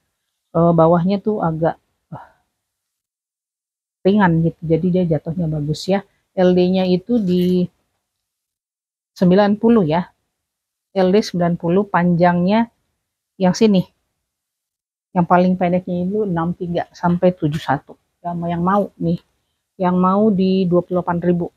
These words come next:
Hitam. L D-nya di sembilan puluh. Tuh, bagus ini. Ya, ini dia. Ini juga.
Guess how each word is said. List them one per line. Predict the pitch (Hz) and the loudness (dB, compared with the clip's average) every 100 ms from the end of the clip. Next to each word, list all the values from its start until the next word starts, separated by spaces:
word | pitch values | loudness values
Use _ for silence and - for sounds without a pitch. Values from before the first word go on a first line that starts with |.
| _ _ _ _ | _ _ _ _
Hitam. | 190 190 190 147 131 - _ _ _ _ _ _ | -14 -6 -2 -2 -4 -12 _ _ _ _ _ _
L | 175 175 175 | -4 0 0
D-nya | 170 196 | 2 0
di | 185 180 | 0 0
sembilan | 180 180 165 160 160 175 180 185 185 _ _ _ _ | 0 -2 -2 0 0 0 0 -4 -6 _ _ _ _
puluh. | - 175 151 _ _ _ _ _ - _ _ _ _ _ | -4 -4 -4 _ _ _ _ _ -20 _ _ _ _ _
Tuh, | 170 - _ _ _ | -4 -4 _ _ _
bagus | 190 196 196 196 | -4 -2 -2 -2
ini. | 180 180 - _ _ _ _ _ _ | -2 -4 -6 _ _ _ _ _ _
Ya, | 160 165 - | -16 -14 -14
ini | 180 165 160 | -8 -4 -2
dia. | 160 156 _ - | -4 -4 _ -8
Ini | 180 | -4
juga. | 165 156 185 | -2 0 -2